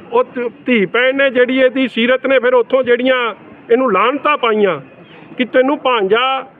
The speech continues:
ਕਹਿਤਾ, ਭਾਂਜਾ, ਇਹ ਮੇਰੀ ਭਾਂਜੀ ਹੈ, ਤੈਨੂੰ ਆਪਦੀ ਬੇਟੀ ਨਹੀਂ।" ਜਿਹੜਾ ਐਡਾ ਬੇਸ਼ਰਮ ਬੰਦਾ ਹੋਵੇ, ਉਹ ਤੋਂ ਪੰਜਾਬੀ ਕੀ ਆਸ ਰੱਖ ਸਕਦੇ? ਜਿਹੜਾ ਆਪਦੀ ਧੀ ਦਾ ਨਾ ਬਣਿਆ ਹੋਵੇ,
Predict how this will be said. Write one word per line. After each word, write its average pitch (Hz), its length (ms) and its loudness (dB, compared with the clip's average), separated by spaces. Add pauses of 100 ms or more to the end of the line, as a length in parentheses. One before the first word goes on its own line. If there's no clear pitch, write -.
(220)
ਕਹਿਤਾ, 269 340 -2
ਭਾਂਜਾ, 226 480 0
ਇਹ 262 60 0
ਮੇਰੀ 254 220 0
ਭਾਂਜੀ 220 400 -2
ਹੈ, 269 60 2
ਤੈਨੂੰ 269 240 0
ਆਪਦੀ 247 220 -2
ਬੇਟੀ 220 320 0
ਨਹੀਂ।" 277 100 -4
ਜਿਹੜਾ 202 340 0
ਐਡਾ 262 260 -4
ਬੇਸ਼ਰਮ 165 720 0
ਬੰਦਾ 233 300 0
ਹੋਵੇ, 156 300 -4 (960)
ਉਹ - 100 -2
ਤੋਂ 330 160 -2
ਪੰਜਾਬੀ 214 560 -2
ਕੀ 320 280 0
ਆਸ 214 220 -4
ਰੱਖ 180 180 -4
ਸਕਦੇ? 156 340 -4
ਜਿਹੜਾ 285 280 0
ਆਪਦੀ 277 300 -4
ਧੀ 233 220 -2
ਦਾ 196 160 -2
ਨਾ 269 160 -2
ਬਣਿਆ 226 300 0
ਹੋਵੇ, 190 280 -4